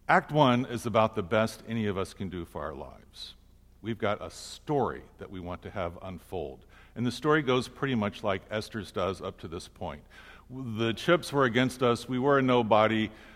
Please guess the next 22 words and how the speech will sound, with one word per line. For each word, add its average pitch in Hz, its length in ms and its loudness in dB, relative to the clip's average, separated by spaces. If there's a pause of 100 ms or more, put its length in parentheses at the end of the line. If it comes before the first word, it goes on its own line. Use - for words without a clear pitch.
We 120 400 4
took 175 340 2
our 123 180 6
chances. 147 800 0 (220)
We 139 100 -2
took 139 180 0
advantage 170 520 2
of 156 80 2
the 127 140 4
opportunities 127 720 4
that 123 120 0
were 110 140 -2
before 113 400 2
us. 110 100 -2
We 120 80 -2
worked 156 300 4
hard, 127 300 6
and 117 140 -2
then 143 120 2
we 151 100 0
became 127 420 0
somebody. 101 680 2